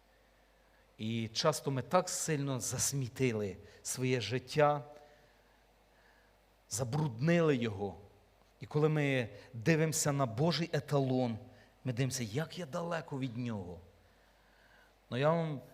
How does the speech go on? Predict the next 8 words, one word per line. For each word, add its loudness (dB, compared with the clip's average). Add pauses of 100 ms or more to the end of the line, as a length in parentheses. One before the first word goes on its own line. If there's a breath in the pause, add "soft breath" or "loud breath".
(100)
запевняю, 0
Слова 4
Божого 0
достатньо 2
для -2
того, -2
щоб -2
наше, 0